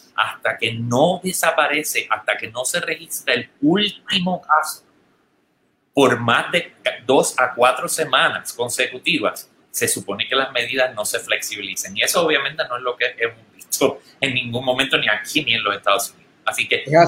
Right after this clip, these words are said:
Speaker 2: de hecho, en Estados Unidos la situación es peor. Ellos están jugando las grandes ligas con unas concentraciones de, de gente, eh, eh, tremenda. O sea, y, y yo personalmente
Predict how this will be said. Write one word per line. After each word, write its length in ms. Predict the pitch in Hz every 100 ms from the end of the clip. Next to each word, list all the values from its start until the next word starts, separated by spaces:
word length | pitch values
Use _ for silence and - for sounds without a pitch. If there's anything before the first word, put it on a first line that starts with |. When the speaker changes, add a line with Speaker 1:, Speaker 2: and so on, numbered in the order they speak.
| -
Speaker 2:
de 80 | 180
hecho, 140 | 208
en 80 | 160
Estados 320 | 139 143 147
Unidos 180 | 185 220
la 80 | 208
situación 400 | 190 147 160 156
es 60 |
peor. 400 | 156 131 196 214 _ _ - - 101 -
Ellos 140 | 101
están 180 | 156 226
jugando 300 | 233 190 180
las 100 | 165
grandes 320 | 139 147 151
ligas 280 | 123 120 165 165
con 140 | 165
unas 160 | 120 127
concentraciones 880 | 147 139 135 127 120 - 120 143 139
de, 240 | 117 - _ _ _ _ -
de 200 | 123 117
gente, 560 | 120 110 107 - - - _ _ _ _ _ -
eh, 320 | 110 101 82 -
eh, 100 | -
tremenda. 520 | - 104 101 170 185 -
O 40 |
sea, 220 | - 90 -
y, 460 | 113 110 107 123
y 100 | 120
yo 160 | 123 151
personalmente 760 | 190 226 156 147 151 143 220